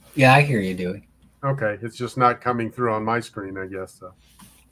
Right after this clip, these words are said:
Speaker 2: that's good.
Speaker 1: Just
Speaker 2: Earlier,
Speaker 1: mention
Speaker 2: every, every time I spoke, it took a long time for it to show up on our screen here. So I, I think I had too many things running.
Speaker 1: How many captains do we have? I think we only have one.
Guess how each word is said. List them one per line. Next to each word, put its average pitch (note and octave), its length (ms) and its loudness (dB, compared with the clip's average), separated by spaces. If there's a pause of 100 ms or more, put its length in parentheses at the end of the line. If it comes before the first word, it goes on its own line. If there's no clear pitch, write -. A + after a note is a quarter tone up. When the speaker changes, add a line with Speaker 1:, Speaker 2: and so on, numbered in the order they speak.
(320)
Speaker 2:
that's A2 240 -8
good. F#2 240 -10 (540)
Speaker 1:
Just - 140 4
Speaker 2:
Earlier, D#3 220 10
Speaker 1:
mention C3 220 8
Speaker 2:
every, B2 160 2 (240)
every C#3 160 4
time C3+ 240 4
I A#2 80 2
spoke, D3 380 0
it A2 80 -8
took A#2 120 -8
a A2+ 60 -2
long B2 320 4
time C3+ 320 2
for A#2+ 180 -6
it - 100 -10
to - 60 -12
show B2 280 0
up A#2+ 180 -4
on A2 100 -2
our A2+ 140 -2
screen B2+ 360 -2
here. B2 300 0
So G2+ 220 -8
I, G#2 120 -4 (440)
I A#2 40 -8
think B2 200 -4
I A2+ 100 4
had A#2+ 160 0
too B2+ 80 0
many A#2+ 200 -2
things A#2 340 -4
running. G2 320 -10 (1600)
Speaker 1:
How E3 120 0
many G3 120 8
captains F#3+ 440 4
do E3+ 140 2
we E3 120 4
have? D3 360 -2
I A2 80 -2
think C#3 240 -2
we B2 100 2
only A2+ 180 0
have G#2 180 -4
one. G2+ 360 -4